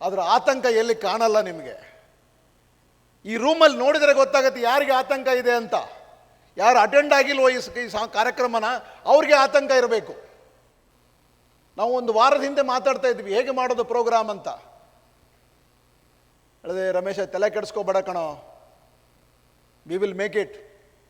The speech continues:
don't worry." ಏನೇನೋ ವಿಚಾರ ಮಾಡ್ತಾ ಇದ್ವಿ ನಾವು. But ಏನಂದ್ರೆ, ಒಬ್ಬ ಪ್ರತಿ ವರ್ಷ, ಇದು ಒಂಬತ್ತನೇ ವರ್ಷ, ಹೆಮ್ಮರವಾಗಿ ಬೆಳೆದಿದೆ ಈ ನಿರಾತಂಕದ ಒಂದು ಕನ್ನಡ ಎಚ್ ಆರ್ ಸಮ್ಮೇಳನ.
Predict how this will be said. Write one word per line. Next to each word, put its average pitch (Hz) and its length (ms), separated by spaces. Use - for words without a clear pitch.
don't 170 160
worry." 190 320
ಏನೇನೋ 285 380
ವಿಚಾರ 262 300
ಮಾಡ್ತಾ 240 260
ಇದ್ವಿ 220 180
ನಾವು. 185 360
But 180 140
ಏನಂದ್ರೆ, 240 320
ಒಬ್ಬ 196 180
ಪ್ರತಿ 226 360
ವರ್ಷ, 240 300
ಇದು 185 160
ಒಂಬತ್ತನೇ 254 400
ವರ್ಷ, 226 260
ಹೆಮ್ಮರವಾಗಿ 233 680
ಬೆಳೆದಿದೆ 208 720
ಈ 190 40
ನಿರಾತಂಕದ 220 680
ಒಂದು 190 160
ಕನ್ನಡ 285 380
ಎಚ್ 190 160
ಆರ್ 247 160
ಸಮ್ಮೇಳನ. 233 440